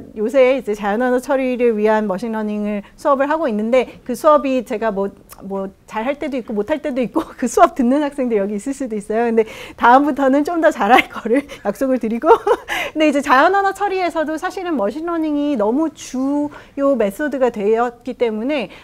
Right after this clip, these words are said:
어, 피해갈 수 없는 트렌드인 것 같고 앞으로도 계속해서 머신러닝을 엔엘피를 위해서 어떻게 더 잘할까, 그게 너무나 중요한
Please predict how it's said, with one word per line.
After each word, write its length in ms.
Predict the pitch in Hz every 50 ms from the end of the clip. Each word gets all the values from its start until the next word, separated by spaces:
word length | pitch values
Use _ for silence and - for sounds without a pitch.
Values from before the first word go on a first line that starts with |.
| -
어, 280 | - - 208 208 202 202
피해갈 380 | - - 440 440 440 427 392 359
수 160 | - - 277
없는 420 | 208 202 214 240 247 254 294 349 349
트렌드인 500 | - 349 330 320 311 294 294 269 254 240
것 100 | 233 240
같고 300 | 190 175 - - 226 -
앞으로도 480 | - - - 359 330 349 349 294 330
계속해서 720 | - - 233 214 - 320 302 - 302 269 262 - 330 392 - - - - -
머신러닝을 720 | - 214 226 - 320 320 311 302 294 277 285 285 277 269
엔엘피를 480 | 208 196 214 240 254 254 285 269 269 247
위해서 240 | 240 233 233 233 196
어떻게 280 | 175 175 - 285 320
더 100 | 294 311
잘할까, 600 | 294 - 196 185 208 214 214 - 208 202 208 208
그게 240 | 202 - 202 196 214
너무나 400 | 202 202 220 254 285 285 277 269
중요한 500 | 277 - - 202 202 214 214 214 214 214